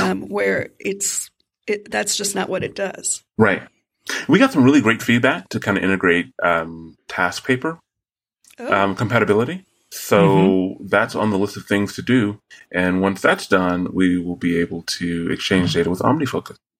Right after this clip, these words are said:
Speaker 2: So that's exciting.
Speaker 1: Oh.
Speaker 3: Oh, very exciting.
Speaker 1: <laughs> Well, that's, that's super cool.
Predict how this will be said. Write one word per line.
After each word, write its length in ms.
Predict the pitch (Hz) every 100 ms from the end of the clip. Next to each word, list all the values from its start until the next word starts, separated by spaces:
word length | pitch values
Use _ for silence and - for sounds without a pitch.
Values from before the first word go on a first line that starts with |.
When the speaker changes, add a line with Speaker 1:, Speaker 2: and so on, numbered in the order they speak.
| -
Speaker 2:
So 60 | 85
that's 100 | 87
exciting. 360 | 92 101 92 - _ _ _ _
Speaker 1:
Oh. 340 | 233 349 294 233
Speaker 3:
Oh, 80 | 170
very 240 | 139 165
exciting. 440 | 131 - 113 110 120 -
Speaker 1:
<laughs> 800 | - - 233 - 233 392 226 190 - - _ -
Well, 120 | 254
that's, 280 | 240 285 - -
that's 240 | 185 - -
super 320 | 269 269 233
cool. 460 | - 233 202 196